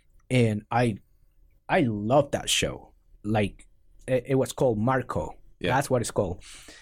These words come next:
Speaker 1: And, um, they show, you know, like, the beginnings of, uh, Gordon Ramsay as well.
Speaker 2: Oh,
Speaker 1: Like,
Speaker 2: nice.
Speaker 1: Gordon Ramsay, you, you wouldn't even see Gordon Ramsay only probably, like, three takes.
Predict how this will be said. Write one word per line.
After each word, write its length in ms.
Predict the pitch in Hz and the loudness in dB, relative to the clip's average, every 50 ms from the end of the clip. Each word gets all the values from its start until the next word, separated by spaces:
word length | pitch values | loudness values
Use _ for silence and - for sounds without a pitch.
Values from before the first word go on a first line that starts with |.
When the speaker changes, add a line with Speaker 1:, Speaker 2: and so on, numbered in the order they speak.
| - - - - | -20 -20 -12 -6
Speaker 1:
And, 320 | 127 131 139 135 127 123 120 | -2 0 0 2 2 2 2
um, 420 | 110 110 107 101 98 98 - - - - - - - - - - | 2 0 0 -2 -6 -8 -10 -14 -18 -18 -16 -16 -14 -16 -14 -12
they 200 | - 120 143 147 | -2 0 2 2
show, 600 | 139 - - - 156 147 147 143 135 131 123 - - _ _ | 2 2 0 2 2 4 4 4 2 0 -2 -6 -10 _ _
you 140 | 127 123 123 | -2 0 2
know, 140 | 120 117 123 | 2 2 2
like, 420 | 127 120 110 107 110 110 - - - _ | 2 2 2 2 0 -2 -4 -10 -10 _
the 160 | - 113 123 | -2 0 0
beginnings 960 | 113 117 110 - 117 123 123 127 123 120 117 117 117 - - - - - - - _ _ _ - | 0 0 -2 0 0 2 2 2 2 2 0 0 -2 -4 -6 -6 -6 -8 -10 -12 _ _ _ 0
of, 440 | 120 113 110 101 - - - - - - _ - | 2 2 2 2 -2 -8 -16 -20 -20 -8 _ 2
uh, 220 | 113 92 90 - - - - _ | 2 2 2 0 -6 -12 -16 _
Gordon 280 | - 117 117 107 107 104 | 0 0 2 2 2 0
Ramsay 380 | 104 117 117 110 104 - - 87 | 0 2 2 2 0 0 -2 -2
as 160 | 85 - - | -2 -2 -4
well. 320 | - - - - - - _ - | -4 -6 -6 -12 -18 -20 _ -2
Speaker 2:
Oh, 160 | 139 147 131 80 71 | -2 0 0 -2 0
Speaker 1:
Like, 100 | - 123 | 0 0
Speaker 2:
nice. 240 | 120 - - - - _ - | 0 -2 -4 -10 -14 _ -4
Speaker 1:
Gordon 280 | 127 135 160 214 202 | -2 0 2 2 2
Ramsay, 320 | 165 165 165 156 151 - 139 | 2 2 0 0 0 -2 -2
you, 320 | 127 131 143 143 143 - - | 0 2 2 2 2 0 0
you 140 | 117 147 | 0 0
wouldn't 200 | 208 233 190 151 | 2 2 2 2
even 220 | 143 135 127 117 107 | 2 2 2 2 0
see 300 | - - - 131 131 120 | -2 -2 -2 -2 0 2
Gordon 280 | 110 120 120 120 113 | 2 2 2 2 2
Ramsay 440 | 107 113 113 110 - - 113 - - - - - - - - - - - _ | 0 0 0 0 0 -2 -4 -4 -6 -10 -20 -20 -20 -20 -20 -20 -20 -18 _
only 300 | - 139 147 143 139 131 | -2 0 2 2 2 2
probably, 580 | 120 123 131 131 127 127 123 123 117 110 110 - - _ _ _ _ _ _ - - _ - | 0 0 2 2 2 2 2 2 0 -2 -4 -6 -12 _ _ _ _ _ _ -20 -8 _ 2
like, 220 | 120 110 101 - - - _ _ - - - _ _ - | 2 2 2 0 -6 -16 _ _ -20 -20 -20 _ _ 0
three 200 | 135 151 151 147 | 2 2 2 2
takes. 540 | 147 - 120 104 87 - - - - - | 0 0 -2 -2 -2 -2 -4 -4 -4 -6